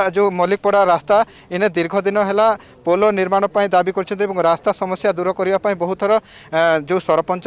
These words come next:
ରହିଛନ୍ତି, ସରପଞ୍ଚ ଠାରୁ ଆରମ୍ଭ କରି ଜିଲ୍ଲା ପ୍ରଶାସନ, ବିଡିଓ ଏବଂ ଯେଉଁ ସ୍ଥାନୀୟ ଏମ୍ଏଲ୍ଏ ରହିଛନ୍ତି, ତାଙ୍କୁ ମଧ୍ୟ ଦାବି କରି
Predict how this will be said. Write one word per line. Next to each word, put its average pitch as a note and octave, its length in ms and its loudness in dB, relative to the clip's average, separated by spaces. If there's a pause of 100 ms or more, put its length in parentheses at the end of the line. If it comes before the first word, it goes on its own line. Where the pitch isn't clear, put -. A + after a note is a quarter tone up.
(120)
ରହିଛନ୍ତି, F3 400 -4
ସରପଞ୍ଚ F3 380 -4 (100)
ଠାରୁ F#3+ 160 -4
ଆରମ୍ଭ E3+ 280 0 (120)
କରି F#3+ 240 -4
ଜିଲ୍ଲା F3 240 -2
ପ୍ରଶାସନ, F3+ 480 -4
ବିଡିଓ E3+ 320 -2
ଏବଂ G3 180 -2 (380)
ଯେଉଁ F#3 320 2
ସ୍ଥାନୀୟ F#3 400 0
ଏମ୍ଏଲ୍ଏ G3 320 2
ରହିଛନ୍ତି, G3+ 320 -2
ତାଙ୍କୁ F#3 240 -4
ମଧ୍ୟ F#3 240 -6
ଦାବି D#3+ 240 0
କରି D3 160 -4